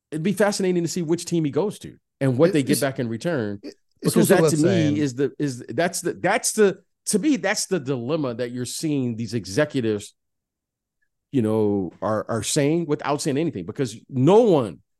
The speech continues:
Speaker 1: can say that James can't get you thirty a night.
Speaker 2: And,
Speaker 1: Now, we know
Speaker 2: and
Speaker 1: that.
Speaker 2: it's worth saying he led the league in assists last year.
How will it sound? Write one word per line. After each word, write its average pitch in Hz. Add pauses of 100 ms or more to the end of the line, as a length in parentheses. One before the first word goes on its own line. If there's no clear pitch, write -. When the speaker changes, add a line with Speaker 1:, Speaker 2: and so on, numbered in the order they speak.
(200)
Speaker 1:
can 139
say 131
that 113
James 123
can't 127
get 113
you 104
thirty 101
a -
night. 87 (180)
Speaker 2:
And, 185
Speaker 1:
Now, 113
we 110
know 160
Speaker 2:
and 160
Speaker 1:
that. -
Speaker 2:
it's 139
worth 127
saying 110
he 117
led 117
the 120
league 120
in 120
assists -
last 101
year. -